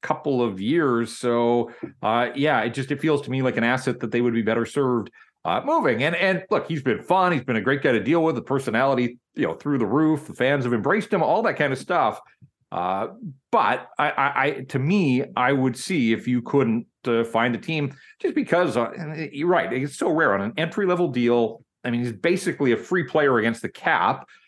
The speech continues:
uh, for any acquiring team for this year at the very least. And the guy's got twenty-one goals. Uh, now, he's played with Elias Pettersson. There's been a perfect fit there. They've got chemistry. They're friends off the ice. And there's no guarantee when you get dealt,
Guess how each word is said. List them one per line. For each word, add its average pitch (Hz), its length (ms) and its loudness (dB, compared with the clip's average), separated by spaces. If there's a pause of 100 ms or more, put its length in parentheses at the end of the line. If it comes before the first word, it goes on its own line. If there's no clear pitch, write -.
(160)
uh, 95 380 0
for 123 280 -2
any 135 160 2
acquiring 147 440 2
team 123 260 -4
for 123 120 -4
this 247 240 0
year 85 200 -2
at 101 100 -4
the - 60 -4
very 117 240 4
least. 185 240 -2
And - 80 -4
the 185 60 -6
guy's 180 280 -2 (200)
got - 140 -4
twenty-one 208 360 -2
goals. 196 400 0 (400)
Uh, 131 180 2
now, 160 380 0 (140)
he's 160 200 -4
played 143 240 0
with 175 80 -2
Elias 175 200 2
Pettersson. 170 480 0
There's 113 160 -4
been 110 100 0
a 92 40 -4
perfect - 520 -4
fit 185 220 0
there. 160 180 4
They've 120 180 2
got 90 160 -4
chemistry. 160 600 0
They're 107 120 0
friends 151 400 0
off 143 320 0
the 143 140 2
ice. 135 340 0 (460)
And 131 340 2
there's 131 140 0
no 143 140 2
guarantee 131 360 0
when 135 120 2
you 127 80 0
get 127 160 0
dealt, 139 360 0